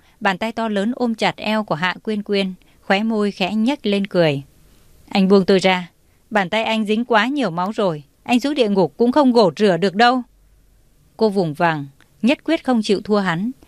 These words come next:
nhưng điều đó lại làm cho Trần Dương Thần giận dữ hơn.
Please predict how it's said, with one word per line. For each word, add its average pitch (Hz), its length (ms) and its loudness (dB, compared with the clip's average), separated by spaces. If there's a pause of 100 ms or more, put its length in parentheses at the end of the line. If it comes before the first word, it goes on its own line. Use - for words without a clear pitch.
(280)
nhưng 214 200 4
điều 175 180 0
đó 165 280 -2
lại 226 160 0
làm 165 340 0
cho 214 120 -4
Trần 175 300 -2
Dương 208 220 -2
Thần 160 320 -2 (340)
giận 202 280 0
dữ 196 200 -4
hơn. 202 300 -2